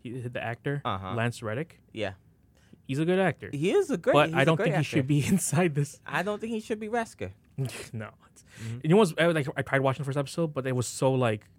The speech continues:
Speaker 1: teeny bopper.
Speaker 2: Yeah.
Speaker 1: They were ha-, doing, like, you know, like, "I'm having troubles in school." I'm like, "Where's the zombie stuff, man?" <laughs>
Speaker 2: Mm.
Speaker 1: Why is it called Resident Evil?
Speaker 2: Mm-hmm.
Speaker 1: <laughs>
Speaker 2: What's going on?
Speaker 1: I liked Infinite Dark-, Darkness way more than I did like this Resident Evil.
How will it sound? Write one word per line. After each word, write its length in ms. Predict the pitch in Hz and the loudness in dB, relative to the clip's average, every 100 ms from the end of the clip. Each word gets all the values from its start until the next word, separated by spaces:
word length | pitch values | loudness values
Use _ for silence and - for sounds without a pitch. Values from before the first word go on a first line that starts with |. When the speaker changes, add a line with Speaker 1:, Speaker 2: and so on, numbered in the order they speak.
| _ _ _ _ | _ _ _ _
Speaker 1:
teeny 320 | - 127 127 | -10 -4 -2
bopper. 400 | 127 143 151 175 170 _ _ - | 0 0 0 -4 -6 _ _ -8
Speaker 2:
Yeah. 200 | 90 87 | -6 0
Speaker 1:
They 100 | 123 | 2
were 80 | |
ha-, 80 | 135 - | 0 0
doing, 260 | 135 139 139 | 2 4 4
like, 180 | 127 110 _ 123 | 0 -2 _ -10
you 100 | 131 | -6
know, 160 | 113 101 | -6 -6
like, 160 | 101 - - - _ - | -10 -14 -20 -20 _ -6
"I'm 80 | |
having 200 | 196 190 | -2 -2
troubles 300 | 170 185 180 170 | -2 -2 -2 -2
in 140 | 151 | -4
school." 220 | - - | -6 -4
I'm 80 | 156 | -2
like, 140 | 120 113 | -2 -4
"Where's 260 | 113 123 160 | -6 -6 -6
the 160 | 170 | -8
zombie 340 | 123 73 64 60 | -10 -12 -16 -18
stuff, 340 | - - - - 80 | -20 -16 -16 -16 -18
man?" 220 | - 127 | -16 -6
<laughs> 40 | |
Speaker 2:
Mm. 440 | 143 202 113 113 - | 0 0 0 -8 -2
Speaker 1:
Why 140 | 127 | 0
is 120 | 156 | 0
it 40 | - | 0
called 160 | 165 | 0
Resident 360 | 131 135 139 120 | 2 0 -4 -8
Evil? 380 | 110 113 156 - - - | -10 -10 -8 -12 -12 4
Speaker 2:
Mm-hmm. 960 | 208 - 185 - 294 196 170 147 113 113 | 4 6 0 0 -8 2 6 4 2 -4
Speaker 1:
<laughs> 20 | |
Speaker 2:
What's 260 | 135 - - | -4 -4 -10
going 280 | 127 110 | -6 -4
on? 440 | 110 143 98 67 - | -6 -8 -10 -12 -4
Speaker 1:
I 80 | 120 | 2
liked 200 | 165 156 | 2 2
Infinite 300 | 151 131 117 | -2 0 2
Dark-, 360 | 117 107 120 - | 2 0 -2 -2
Darkness 440 | 120 113 120 110 | -4 -2 -8 -6
way 160 | 117 107 | -4 -4
more 200 | 107 104 | -2 -4
than 100 | 107 | -6
I 40 | |
did 100 | 107 | -8
like 180 | 104 113 | -10 -10
this 220 | - - - - - _ - | -10 -12 -16 -20 -20 _ -12
Resident 260 | 110 110 107 | -8 -6 -6
Evil. 200 | 107 | -8